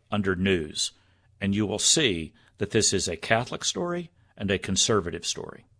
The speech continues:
And that doesn't describe the mainstream press in America in any sense of the word.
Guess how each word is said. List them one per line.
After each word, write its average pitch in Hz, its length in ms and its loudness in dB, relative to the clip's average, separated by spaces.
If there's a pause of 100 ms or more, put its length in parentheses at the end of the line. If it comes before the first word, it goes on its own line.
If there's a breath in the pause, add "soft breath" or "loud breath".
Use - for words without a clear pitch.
(760)
And 92 160 -2
that 110 180 4
doesn't 107 320 0
describe 98 720 0
the 98 80 2
mainstream 92 500 -2
press 95 380 -2
in 90 80 -2
America 87 500 -6
in 85 140 -10
any 85 180 -6
sense 80 300 -8
of 78 80 -12
the 78 60 -14
word. 73 240 -18